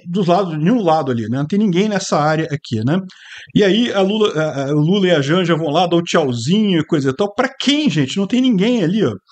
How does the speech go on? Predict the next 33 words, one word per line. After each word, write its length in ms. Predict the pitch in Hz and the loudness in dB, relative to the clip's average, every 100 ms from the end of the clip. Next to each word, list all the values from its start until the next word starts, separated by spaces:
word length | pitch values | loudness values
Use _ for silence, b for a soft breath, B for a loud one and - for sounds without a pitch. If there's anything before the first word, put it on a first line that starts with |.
| B B | B B
Aqui, 160 | 185 | 0
ó, 60 | 170 | 2
nessa 240 | 196 196 | 0 0
outra 160 | 202 202 | 0 0
tomada 420 | 196 175 190 175 | 0 2 2 0
aqui, 160 | 156 226 | -2 -2
mostra 380 | 185 220 - 175 | 0 0 -2 -2
também, 200 | 165 233 | 0 0
não 120 | 240 | 0
tem 120 | 269 | -2
ninguém 320 | 277 196 247 | 0 2 0
do 80 | 202 | 2
lado 160 | 175 151 | 0 0
de 120 | 131 | -2
cá, 240 | - 185 | 0 0
ou 80 | 123 | 0
seja, 300 | - 127 135 | -2 -2 -2
o, 40 | |
o 340 | 165 175 196 175 | -2 -4 0 0
Lula 200 | 220 220 | 2 2
e 40 | |
a 80 | 202 | 2
Janja 260 | 143 185 190 | 2 0 0
tavam 240 | 196 185 | 0 0
dando 180 | 175 185 | 0 0
tchauzinho 580 | 190 190 156 131 165 196 | 0 0 0 0 0 0
pro 160 | 202 | -2
vento, 520 | 151 139 180 151 - 120 | 0 2 2 0 -2 -2
né? 160 | 147 | -2
Aquele 220 | 160 196 | -2 -2
negócio 480 | 196 160 170 175 - | 0 0 0 -2 -4
típico 520 | - - 202 196 180 180 | -4 -2 -2 -2 -2 0
de, 360 | 156 175 123 | 2 2 0